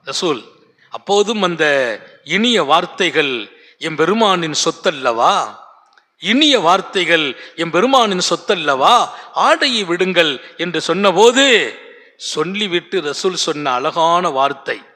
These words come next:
உலகத்தையே திரும்பி பார்க்க வைத்த வார்த்தை. எம் பெருமான் சொன்னார்களாம் அந்த மக்களை பார்த்து, "லவ்கான லி அதத் ஹாதிஹில் இதா நஅம் லகஸம்துஹு பைனக்கும்." ஒண்ணும் கவலைப்படாதீங்க,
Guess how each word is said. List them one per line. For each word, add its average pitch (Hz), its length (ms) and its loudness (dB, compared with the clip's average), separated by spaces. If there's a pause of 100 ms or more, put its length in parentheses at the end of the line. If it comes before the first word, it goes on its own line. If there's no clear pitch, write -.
(580)
உலகத்தையே 196 800 -2
திரும்பி 208 380 -2
பார்க்க 165 420 -4
வைத்த 139 320 -6
வார்த்தை. 131 520 -2 (540)
எம் 147 120 -12
பெருமான் 160 480 2
சொன்னார்களாம் 151 920 2 (220)
அந்த 156 220 -4
மக்களை 165 400 -2
பார்த்து, 165 380 -2
"லவ்கான 196 680 0
லி 175 140 -4
அதத் 208 640 2 (400)
ஹாதிஹில் 277 680 4
இதா 311 380 6
நஅம் 320 640 2 (360)
லகஸம்துஹு 285 840 2
பைனக்கும்." 233 640 0 (340)
ஒண்ணும் 240 320 -4
கவலைப்படாதீங்க, 160 960 -2